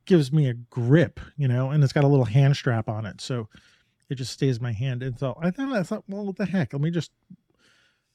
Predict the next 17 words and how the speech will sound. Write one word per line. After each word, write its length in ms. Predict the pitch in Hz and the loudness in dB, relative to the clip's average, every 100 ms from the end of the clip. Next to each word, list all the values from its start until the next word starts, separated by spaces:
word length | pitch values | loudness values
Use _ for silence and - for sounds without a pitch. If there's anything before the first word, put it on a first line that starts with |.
| _ | _
I'm, 200 | 165 156 - | -4 -4 2
I 100 | 175 | 6
was 160 | 175 | 6
already 300 | 220 202 175 | 6 6 6
kinda 280 | - 175 165 | 4 4 4
distracted, 460 | 139 - 160 139 120 | 4 2 2 4 2
so 80 | |
I 20 | 147 | 4
wasn't 400 | 170 160 139 127 | 4 4 2 4
thinking 360 | 170 143 139 | 4 6 6
I 20 | |
was 120 | 127 143 | 6 6
gonna 120 | 135 | 6
do 100 | 139 | 8
the 80 | 123 | 6
best 260 | 135 - | 4 2
photog-, 280 | - 139 135 | 0 0 -2